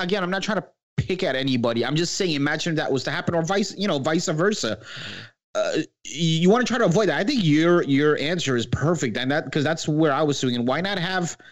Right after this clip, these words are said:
Speaker 1: just private, private stalls just for
Speaker 2: Yeah.
Speaker 1: one person? You go in there, you do what you have to do, and that's it.
Speaker 2: Yeah.
Speaker 1: There's nobody else. So, I don't know. I just wanted to throw that in there. It just happened to come to mind.
Speaker 2: There you go. There you have it. Uh, uh, but yeah. All right.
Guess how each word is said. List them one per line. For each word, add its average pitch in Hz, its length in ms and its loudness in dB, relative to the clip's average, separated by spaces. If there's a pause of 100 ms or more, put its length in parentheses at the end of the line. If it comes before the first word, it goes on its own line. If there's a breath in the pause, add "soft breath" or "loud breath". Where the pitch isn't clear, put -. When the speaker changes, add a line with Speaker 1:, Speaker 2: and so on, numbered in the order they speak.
(300 loud breath)
Speaker 1:
just - 180 -4
private, 165 520 0 (160)
private 151 580 -2
stalls 120 560 -2
just 127 200 -4
for 147 100 2
Speaker 2:
Yeah. 127 80 4
Speaker 1:
one 131 220 0
person? 135 400 -2 (280 loud breath)
You 156 260 4
go 160 220 4
in 165 60 -2
there, 165 120 2
you 147 120 2
do 147 160 6
what 151 100 4
you 147 100 4
have 147 120 0
to 139 80 -4
do, 170 260 4
and 127 140 0
that's 127 240 -2
it. - 260 -4
Speaker 2:
Yeah. - 180 -12
Speaker 1:
There's 139 220 2
nobody 143 340 2
else. 120 360 -2 (140)
So, 120 340 -2 (580 loud breath)
I - 60 -4
don't 160 100 0
know. 135 60 0
I 135 80 -2
just 160 100 0
wanted 180 140 2
to 139 60 -2
throw 143 200 0
that 131 60 2
in 135 80 0
there. 127 80 0
It 131 40 2
just 135 140 0
happened 127 160 -2
to 110 100 -6
come 107 140 -4
to - 80 -6
mind. 95 380 -4 (560)
Speaker 2:
There 101 120 -18
you 120 140 -12
go. 160 220 -10 (140)
There 98 120 -14
you 120 160 -10
have 135 260 -8
it. - 220 -20
Uh, 101 400 -14 (160)
uh, 113 220 -10
but 127 320 -10 (200)
yeah. 143 200 -10 (260)
All 160 100 6
right. 170 140 4